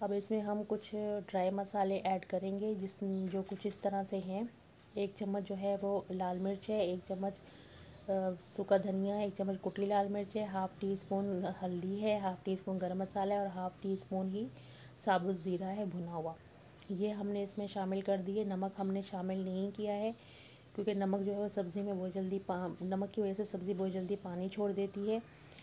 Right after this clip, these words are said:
अब ये धनिया, पुदीना और हरी मिर्ची कटी हुई थी, ये हमने इसमें शामिल कर दी हैं। इनको अच्छे तरीके से धोकर पानी dry कर लेना है, फिर शामिल करना है। पानी बिल्कुल नहीं होना चाहिए। यहाँ पर एक प्याज था,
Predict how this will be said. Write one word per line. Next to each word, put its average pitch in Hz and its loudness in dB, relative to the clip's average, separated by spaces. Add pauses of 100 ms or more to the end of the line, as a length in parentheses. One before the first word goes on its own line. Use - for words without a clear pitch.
(240)
अब 202 2
ये 214 6
धनिया, 202 0
पुदीना 196 0
और 185 2
हरी 185 2
मिर्ची 202 0
कटी 196 -2
हुई 196 2
थी, 202 -4
ये 196 2
हमने 202 0
इसमें 208 2
शामिल 202 0
कर 196 -2
दी 185 -2
हैं। 208 -2
इनको 190 -2
अच्छे 190 -2
तरीके 190 -2
से 202 0
धोकर 180 -4
पानी 190 -4 (540)
dry 190 6
कर 190 0
लेना 170 0
है, 180 -6
फिर 214 2
शामिल 190 0
करना 180 -2
है। 202 -4
पानी 190 0
बिल्कुल 190 2
नहीं 190 2
होना 175 -2
चाहिए। 170 -2
यहाँ 190 0
पर 208 2
एक 196 0 (100)
प्याज 190 2
था, 226 0